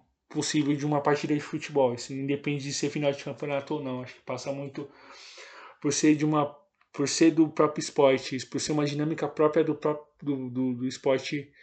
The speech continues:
que a gente curte, chamado futebol. E como comportamento coletivo, o Palmeiras mostrou isso de uma maneira muito marcada,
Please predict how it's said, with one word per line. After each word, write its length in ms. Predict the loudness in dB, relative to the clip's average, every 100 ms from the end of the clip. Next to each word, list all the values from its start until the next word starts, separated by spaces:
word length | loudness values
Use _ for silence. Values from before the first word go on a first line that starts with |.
| -20 -20 -20 -20 -20 _ _ _
que 80 | 2
a 40 |
gente 440 | 2 0 -2 -4 -10 _
curte, 580 | _ 4 6 6 2 -2
chamado 400 | -2 0 0 0
futebol. 680 | -2 -4 -2 4 4 2 -4 _ -20 -20 -20 -20 -20 _ -4
E 1200 | 0 2 4 2 2 0 -2 -6 -8 -10 -12 -16 -20 _ _ _ _ _
como 240 | -2 0 2
comportamento 580 | 4 4 6 4 2 4
coletivo, 420 | 6 6 4 2
o 40 |
Palmeiras 440 | 2 2 2 2 0
mostrou 400 | -6 -4 0 2
isso 380 | 0 -2 -6
de 100 | -6
uma 140 | -4 -2
maneira 360 | 0 0 -2
muito 340 | -2 -4 -6 -2
marcada, 800 | -2 -2 -2 0 2 2 0